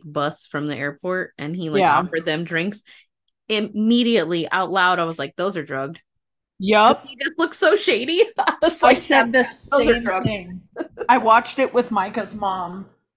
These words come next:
Speaker 2: and I looked at her and I was like, "Something in those drinks."
Speaker 1: Yep, those are spiked
Speaker 2: In those
Speaker 1: for sure.
Speaker 2: drinks.
Speaker 1: Some, something's
Speaker 2: Those
Speaker 1: weird
Speaker 2: are not
Speaker 1: about that.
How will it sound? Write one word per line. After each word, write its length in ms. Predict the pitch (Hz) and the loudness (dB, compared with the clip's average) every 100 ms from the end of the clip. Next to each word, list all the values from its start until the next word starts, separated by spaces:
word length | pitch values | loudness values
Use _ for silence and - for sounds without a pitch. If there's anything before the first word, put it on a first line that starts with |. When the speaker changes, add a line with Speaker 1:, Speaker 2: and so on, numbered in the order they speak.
| _ - | _ -6
Speaker 2:
and 240 | 220 196 196 | -2 -2 0
I 140 | 214 | 0
looked 300 | 214 214 220 | 2 0 -2
at 140 | 220 214 | -2 2
her 160 | 220 | 2
and 140 | 202 202 | 2 2
I 120 | 202 | 2
was 120 | 214 | 2
like, 220 | 214 202 190 | 2 2 0
"Something 340 | 220 220 233 | 0 0 0
in 100 | 220 | 0
those 200 | 214 208 | 0 0
drinks." 640 | 190 220 214 - - - _ _ - | 0 0 0 -6 -18 -18 _ _ -2
Speaker 1:
Yep, 260 | 190 254 _ _ - | 0 0 _ _ -2
those 200 | 214 220 | 0 0
are 60 | |
spiked 440 | 208 - 185 180 214 | -2 0 0 0 -2
Speaker 2:
In 80 | 226 | 0
those 60 | 208 | 0
Speaker 1:
for 20 | |
sure. 220 | 233 247 | 2 2
Speaker 2:
drinks. 200 | 190 175 | 0 -2
Speaker 1:
Some, 300 | - 208 185 | 0 -2 -2
something's 280 | 208 240 220 | -4 -4 0
Speaker 2:
Those 120 | 233 | 0
Speaker 1:
weird 120 | 214 220 | 2 2
Speaker 2:
are 20 | |
not 180 | 180 208 | 4 4
Speaker 1:
about 60 | |
that. 120 | 247 | 4